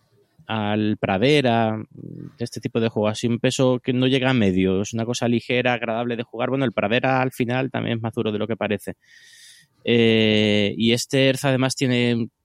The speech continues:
así cosas muy chulas como que el, el, el,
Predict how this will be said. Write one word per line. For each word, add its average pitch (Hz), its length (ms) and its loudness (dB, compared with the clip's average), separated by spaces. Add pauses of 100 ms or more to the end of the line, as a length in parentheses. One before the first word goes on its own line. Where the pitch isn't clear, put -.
(140)
así 113 280 -4
cosas 120 300 -4
muy 120 160 2
chulas 120 260 -2
como 123 260 -2
que 113 160 -2
el, 107 220 -4
el, 98 340 -6
el, 92 600 -6